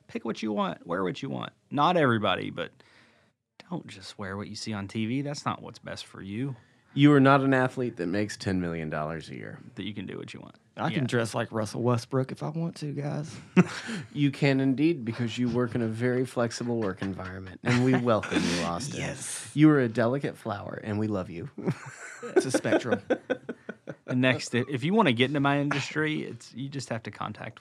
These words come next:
Speaker 1: somebody in my industry, and they'll take you on in an apprenticeship.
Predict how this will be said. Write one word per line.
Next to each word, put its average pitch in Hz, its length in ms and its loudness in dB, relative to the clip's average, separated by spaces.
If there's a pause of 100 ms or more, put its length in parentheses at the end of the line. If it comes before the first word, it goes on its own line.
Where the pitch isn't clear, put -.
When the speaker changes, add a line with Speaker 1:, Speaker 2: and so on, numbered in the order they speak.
Speaker 1:
somebody - 360 -8
in 52 60 -12
my - 120 -10
industry, - 460 -12
and - 120 -12
they'll - 180 -12 (360)
take 107 260 -6
you 107 80 -2
on 104 220 -2
in 110 60 -6
an 113 100 -6
apprenticeship. 117 580 -8